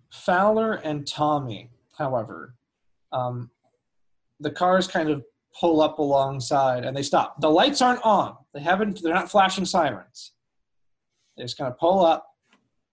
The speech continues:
and, uh, men get out, and they're uniformed officers. Um, and they're kinda just, they, they kinda get out and they slam the doors and they're just standing there.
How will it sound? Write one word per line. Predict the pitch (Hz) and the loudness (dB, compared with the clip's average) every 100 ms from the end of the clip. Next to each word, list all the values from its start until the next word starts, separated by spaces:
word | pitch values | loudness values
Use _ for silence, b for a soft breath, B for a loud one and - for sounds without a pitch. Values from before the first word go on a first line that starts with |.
| _ | _
and, | 127 123 120 120 | -14 -12 -14 -12
uh, | 120 113 113 - | -10 -6 -8 -10
men | 143 143 135 151 | -10 -4 -2 -2
get | 156 180 | 0 4
out, | 143 156 - _ _ _ _ _ _ _ _ _ _ | 4 2 -2 _ _ _ _ _ _ _ _ _ _
and | 135 131 | -10 -8
they're | |
uniformed | 127 147 160 190 190 180 | -4 -2 0 0 2 4
officers. | 160 160 147 139 143 - - _ _ _ _ _ _ | 2 0 -6 -10 -12 -14 -18 _ _ _ _ _ _
Um, | 143 127 127 127 _ _ _ _ _ _ _ - | -8 -6 -8 -14 _ _ _ _ _ _ _ -2
and | 160 | 0
they're | 165 | 2
kinda | 175 175 | 2 0
just, | 185 - 165 | 0 -2 0
they, | 156 | 0
they | 151 | -2
kinda | 143 156 | -2 -2
get | 165 | 2
out | 175 175 | 2 2
and | |
they | 147 | -4
slam | - 156 160 | -2 0 0
the | |
doors | 165 156 151 143 | 0 0 0 -2
and | 143 | -6
they're | 139 | -6
just | 135 - - | -8 -8 -6
standing | 185 190 160 | -2 0 0
there. | 143 131 127 | -2 -4 -8